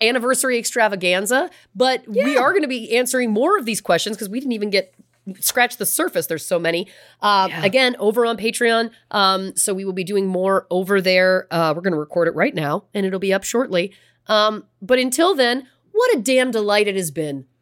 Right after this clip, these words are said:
Speaker 1: A hundred
Speaker 2: Yeah.
Speaker 1: episodes strong. It has flown by, I think, even though in the, there's been times where I'm sure it's felt, uh, like it's not <laughs> flying by. It's certainly in this moment. I'm like, "Wow, a hundred, what an amazing milestone."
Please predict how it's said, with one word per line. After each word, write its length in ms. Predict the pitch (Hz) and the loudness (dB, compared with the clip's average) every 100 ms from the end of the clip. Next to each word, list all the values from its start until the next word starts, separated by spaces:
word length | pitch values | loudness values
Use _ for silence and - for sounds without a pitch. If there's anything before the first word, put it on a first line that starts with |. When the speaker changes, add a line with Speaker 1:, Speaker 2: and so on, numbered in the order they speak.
| - | -8
Speaker 1:
A 80 | 180 | -6
hundred 340 | 180 349 330 277 | -2 0 0 0
Speaker 2:
Yeah. 60 | 719 | 2
Speaker 1:
episodes 420 | 640 539 277 151 | 2 2 2 0
strong. 560 | 135 240 233 233 233 - _ _ | -4 -2 0 0 -4 -8 _ _
It 180 | 294 262 | -4 -2
has 200 | 214 214 | 0 0
flown 800 | - - 220 240 262 311 349 359 | -2 -8 -2 2 2 2 0 2
by, 600 | 214 208 220 240 320 415 _ _ _ _ - | 2 4 4 2 0 -4 _ _ _ _ -2
I 140 | 240 | -2
think, 420 | 240 269 403 - _ _ _ - | 2 2 2 -2 _ _ _ -2
even 280 | 247 233 | 0 2
though 180 | 226 226 | 2 2
in 140 | 220 202 | 2 0
the, 160 | - - | -8 -4
there's 220 | 202 185 | -4 -2
been 120 | 208 | -4
times 340 | 214 208 247 220 | 0 2 2 0
where 120 | 185 | -2
I'm 80 | 180 | -2
sure 180 | 214 196 | -2 -2
it's 160 | - | -2
felt, 360 | - 202 - - _ _ _ _ _ _ _ | 2 2 0 -12 _ _ _ _ _ _ _
uh, 280 | 202 185 170 - | 2 2 2 0
like 220 | 220 214 | 0 0
it's 140 | 190 | -2
not 260 | 208 262 262 | 0 0 0
<laughs> 0 | |
flying 360 | 359 294 294 294 | 0 2 0 0
by. 340 | 285 320 302 | 0 0 0
It's 200 | 214 208 - | -2 -2 0
certainly 380 | 254 254 262 | 0 -2 -2
in 180 | 254 - | 2 2
this 160 | 240 214 | 0 0
moment. 300 | 214 285 285 | 0 2 0
I'm 80 | 220 | 0
like, 200 | 214 254 | -2 -2
"Wow, 260 | 320 330 | 0 2
a 60 | 220 | 0
hundred, 340 | 311 294 208 | -2 -6 -6
what 160 | 208 285 | -4 -2
an 100 | 370 | -2
amazing 540 | 311 220 190 190 240 | -2 -2 -4 -4 -6
milestone." 720 | 208 190 285 320 - 147 - | -2 0 0 -2 -6 -6 -8